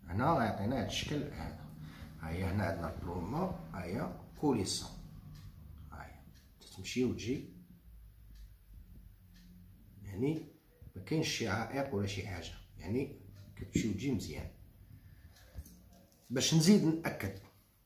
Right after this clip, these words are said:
ونزيد نبسط ونزيد نشرح، دابا هاد المونتاج الاخوان اللي كيصايدوا بالخيط النيلو بالسبيب راه خدام ليهم مية في المية، غيتبعوا هاد الطريقه هادي. الاخوان اللي كيديروا لاطريس،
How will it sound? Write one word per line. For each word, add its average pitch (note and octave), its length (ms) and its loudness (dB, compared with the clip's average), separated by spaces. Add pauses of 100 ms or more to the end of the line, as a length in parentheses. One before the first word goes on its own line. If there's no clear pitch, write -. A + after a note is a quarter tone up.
(320)
ونزيد D3+ 360 6
نبسط D3 460 6
ونزيد C#3 280 6
نشرح، F#2+ 460 0 (480)
دابا B2+ 260 8
هاد D3+ 60 10
المونتاج F#3 480 12 (200)
الاخوان D3+ 400 4
اللي C#3+ 120 4
كيصايدوا D3 400 4
بالخيط C#3 400 2
النيلو G#3 500 12
بالسبيب - 680 6 (1900)
راه G#2 100 2
خدام B2+ 400 4
ليهم C3 460 6
مية A#2+ 140 6
في - 80 0
المية، F#2+ 320 6
غيتبعوا G#2 520 4
هاد - 60 6
الطريقه A#2+ 420 4
هادي. E2 360 2 (680)
الاخوان E3 540 10
اللي B2+ 160 8
كيديروا C3 460 8
لاطريس، F3+ 640 8